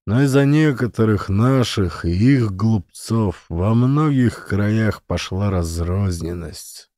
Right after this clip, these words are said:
А именно это и выгодно властям. Теперь вопрос их отъезда уже решён. Послушай своего отца, что я тебе скажу. Прежде всего, будь осторожен.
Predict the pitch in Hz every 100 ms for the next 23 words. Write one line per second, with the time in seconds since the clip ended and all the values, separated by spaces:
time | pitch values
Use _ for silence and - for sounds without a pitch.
0 | - 95 110 143 139 135 143 - 117 131
1 | 123 123 117 110 98 87 107 127 117 113
2 | 101 95 95 85 85 87 - - 82 80
3 | 78 - _ _ - 90 - 139 156 127
4 | 131 - 139 143 - 113 - 101 - 113
5 | 151 131 127 143 117 92 107 110 107 -
6 | 117 98 76 _ - 92 - 160 156 156
7 | 139 131 135 123 123 117 - - 127 113
8 | 87 - - 120 143 147 123 120 120 110
9 | - 110 98 95 85 69 _ _ 95 117
10 | 160 151 151 151 - 127 113 95 85 85
11 | 104 131 - 139 - 135 135 110 95 80
12 | 76